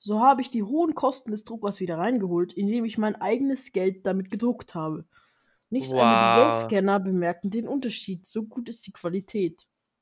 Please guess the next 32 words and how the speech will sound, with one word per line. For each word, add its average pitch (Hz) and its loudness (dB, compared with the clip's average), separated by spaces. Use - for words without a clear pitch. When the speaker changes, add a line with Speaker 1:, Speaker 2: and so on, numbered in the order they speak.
Speaker 2:
Ja. 151 -2
Speaker 1:
Habe 196 4
jedoch 233 0
mit 226 -2
einiger 240 0
Bestürzung 247 -8
feststellen 175 -6
müssen, 190 -10
dass 170 -8
Ferrari 196 0
keine 233 0
Geldkoffer 190 -4
als 196 -6
Bezahlungsmittel 202 -6
annimmt.“ 165 -8
Da - -10
Speaker 2:
Uff. 123 -8
Speaker 1:
fragt 185 0
man 214 0
sich 220 -4
natürlich, 240 -4
ob - -18
das - -12
legal 196 -2
ist. - -16
<laughs> - -14
Speaker 2:
Ja, 156 -6
muss 170 -8
man 147 -10
nicht - -16
das 139 -14
dazu 127 -14